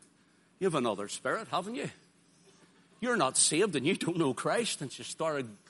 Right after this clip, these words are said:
showing her teeth at me. This is in the middle of a, a church service. You don't have to go out there. Is that right, David? There's many out there. This is among here.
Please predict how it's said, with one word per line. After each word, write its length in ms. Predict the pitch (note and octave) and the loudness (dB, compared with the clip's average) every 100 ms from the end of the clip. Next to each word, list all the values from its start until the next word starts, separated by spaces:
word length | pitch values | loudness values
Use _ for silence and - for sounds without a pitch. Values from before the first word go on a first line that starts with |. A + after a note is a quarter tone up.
| _ | _
showing 320 | - - F#3 D3+ | -4 2 4 4
her 80 | |
teeth 340 | B2+ - G3 G3+ | 2 2 2 2
at 180 | G3+ A3 | 2 2
me. 260 | E3+ - - _ - _ _ _ _ _ _ _ _ | 0 -2 -6 _ -20 _ _ _ _ _ _ _ _
This 140 | E4 | 0
is 120 | B3 B3 | 4 6
in 120 | A3+ | 6
the 80 | G3 | 8
middle 240 | G3+ G3+ | 8 6
of 100 | D#3+ | 6
a, 160 | E3 - - - | 6 6 -2 -4
a 80 | D#3 | 0
church 340 | - A3+ A3+ | 2 2 2
service. 680 | - A3 A3+ G4+ - - - - _ _ _ _ _ _ _ _ _ _ _ _ - | 2 4 6 4 2 0 -4 -14 _ _ _ _ _ _ _ _ _ _ _ _ -8
You 60 | |
don't 140 | G4 A#3+ | 0 4
have 180 | G3+ - | 4 4
to 80 | |
go 140 | G#3 G#3 | 0 2
out 100 | F3 | 2
there. 240 | F3 D#4+ | 2 2
Is 60 | - - _ - | -2 -12 _ -6
that 80 | |
right, 160 | - D#4+ | -2 -2
David? 220 | E4+ D#4 - _ _ | -2 -8 -12 _ _
There's 160 | - E3 | -6 2
many 260 | A3+ B3 G#3+ | 4 6 6
out 160 | E3+ | 6
there. 320 | E3 F#3 D4 - _ _ _ _ _ _ _ _ - | 4 0 0 -6 _ _ _ _ _ _ _ _ -2
This 180 | G4+ F4 | 0 2
is 140 | G#3 | 4
among 320 | F#3 F3 F3 | 4 4 2
here. 340 | G#3 F4 C#4+ | 0 -2 -4